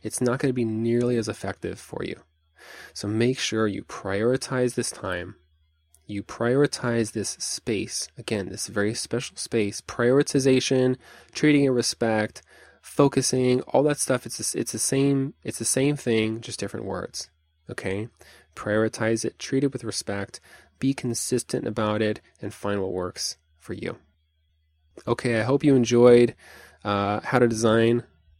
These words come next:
a nightly routine that nourishes and rests the body and mind. Those are the five steps. Uh, again, as I mentioned,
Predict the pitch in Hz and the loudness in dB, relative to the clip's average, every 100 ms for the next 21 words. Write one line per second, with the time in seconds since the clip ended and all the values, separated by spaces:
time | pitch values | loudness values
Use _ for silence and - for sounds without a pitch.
0 | - 110 104 113 117 110 104 - 117 117 | -8 -2 0 2 0 0 -4 -6 -4 -2
1 | 104 101 101 107 - 104 98 95 - - | -2 -4 -4 -6 -6 -6 -6 -6 -6 -8
2 | 104 95 95 92 92 92 123 156 - - | -8 -6 -6 -8 -8 -6 -4 -6 -12 -20
3 | - - _ _ _ _ _ _ _ _ | -20 -20 _ _ _ _ _ _ _ _
4 | - 113 107 - 110 101 - 123 127 - | -4 -4 -2 -4 -4 -4 0 2 2 -4
5 | - - - - - 104 107 127 120 117 | -8 -12 -20 -20 -8 -6 4 6 8 8
6 | 117 123 - 135 127 | 6 4 4 4 4